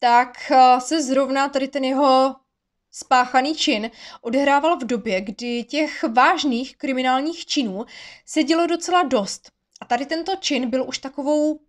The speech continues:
poslední kapkou i pro obyvatelstvo. A všichni požadovali trest nejtvrdší. V tom období kolem roku devatenáct set třicet tak, eh, těch trestů smrti bylo sice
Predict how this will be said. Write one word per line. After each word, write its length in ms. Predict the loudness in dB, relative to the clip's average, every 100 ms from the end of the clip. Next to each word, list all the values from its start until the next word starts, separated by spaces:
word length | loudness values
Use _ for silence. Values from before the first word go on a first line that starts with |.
| -12
poslední 540 | -10 -2 -2 -2 -2
kapkou 580 | -2 -4 -6 -6 -4 -6
i 220 | -8 -8
pro 180 | -6 -4
obyvatelstvo. 840 | -2 0 0 0 -4 -10 -14 -20 -20 _ -20 -16
A 60 |
všichni 400 | -10 -8 -8 -8
požadovali 600 | -8 -6 -6 -2 -2 -2
trest 360 | -4 -6 -6 -8 -14
nejtvrdší. 760 | -8 -6 -6 -6 -8 -8 -12 -16 _ _ -20 -20 -20 _
V 100 | -10
tom 180 | -6 -2
období 500 | 0 0 2 2 2
kolem 220 | 0 0
roku 180 | -2 -2
devatenáct 480 | -2 -2 -2 -4
set 160 | -4 -10
třicet 420 | -10 -10 -8 -8 -8
tak, 460 | -4 -4 -6 -10 0
eh, 220 | 2 2
těch 200 | 0 -6
trestů 400 | -6 -8 -6 -6
smrti 400 | -4 -4 -6 -6
bylo 340 | -2 0 0 0
sice 520 | -4 -10 -4 -2 -2